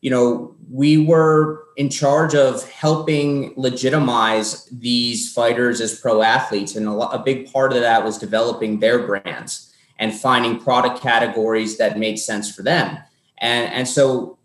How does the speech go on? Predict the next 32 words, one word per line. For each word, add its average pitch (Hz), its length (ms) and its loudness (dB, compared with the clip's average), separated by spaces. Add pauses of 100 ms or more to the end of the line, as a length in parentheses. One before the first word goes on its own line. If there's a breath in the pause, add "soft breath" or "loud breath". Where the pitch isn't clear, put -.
(680)
the, 131 100 -2
you 127 320 0
know, 127 120 2
working 165 360 0
on 151 180 0
the 139 60 -2
talent 185 480 -2
side 113 560 0 (340 loud breath)
kind 160 160 2
of 151 160 -6
opened 170 340 2
my 143 220 2
eyes 135 440 0
to 123 240 -2
how 113 500 2 (180)
a, 123 60 -2
a 123 320 -4
person, 117 760 -2 (320)
a, 131 60 2
a, 123 400 -2
a 123 100 -4
well-known 139 560 0
person 113 400 -4
can 120 220 -6
become 120 360 -6
a 107 60 -8
brand. 98 480 -6 (520)
And 131 200 0
that 170 140 4
attracted 175 600 0
me 117 460 -2 (140)
to 120 680 -4